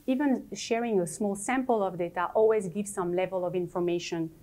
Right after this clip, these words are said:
about the data, about the company. So everybody has been really, really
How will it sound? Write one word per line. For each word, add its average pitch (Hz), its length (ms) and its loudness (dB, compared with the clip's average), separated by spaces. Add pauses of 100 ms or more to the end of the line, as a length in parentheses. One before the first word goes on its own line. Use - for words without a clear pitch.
(220)
about 170 280 6
the 165 80 2
data, 185 460 2
about 165 240 0
the 160 80 -4
company. 160 440 -10
So - 140 -8
everybody 196 400 2
has 180 120 -2
been 175 240 0
really, 196 240 2
really 165 280 0